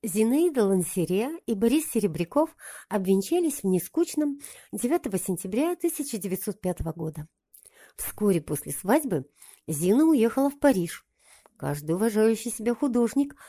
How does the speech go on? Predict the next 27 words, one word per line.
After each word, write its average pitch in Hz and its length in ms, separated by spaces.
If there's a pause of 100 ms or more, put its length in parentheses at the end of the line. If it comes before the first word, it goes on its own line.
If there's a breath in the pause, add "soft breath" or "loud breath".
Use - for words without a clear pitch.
(120)
просто - 360
обязан 208 600
побывать 254 500
в 170 60
этой 190 280 (200 loud breath)
мировой 233 440
столице 196 480
искусства. 160 520 (540 loud breath)
Вскоре 370 640
к 214 100
Зине 269 300
присоединился 208 720
Борис. 170 420 (280 loud breath)
Он 196 300
учился 185 380
в 170 60
Институте 170 520
путей 156 320
сообщения, 180 680 (300 loud breath)
хотел 202 320
быть 151 240
инженером, 143 640 (300 loud breath)
строить 220 440
железные 190 460
дороги 160 380
в - 40
Сибири. 139 480